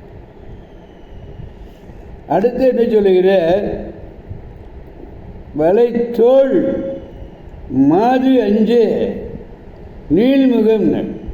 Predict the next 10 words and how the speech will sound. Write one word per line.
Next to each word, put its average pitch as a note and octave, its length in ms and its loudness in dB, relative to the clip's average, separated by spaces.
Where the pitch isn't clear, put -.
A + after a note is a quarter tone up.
மூங்கில் B3+ 480 4
போன்ற A3 680 2
மென்மை B3 640 4
வாய்ந்த G#3+ 800 2
தோள்கள். A3+ 600 2
அப்படி D#3+ 320 2
இவ்வளவு E3 360 2
அழகை A3+ 460 4
உடைய F#3+ 580 2
வாள்முகம், E3+ 760 2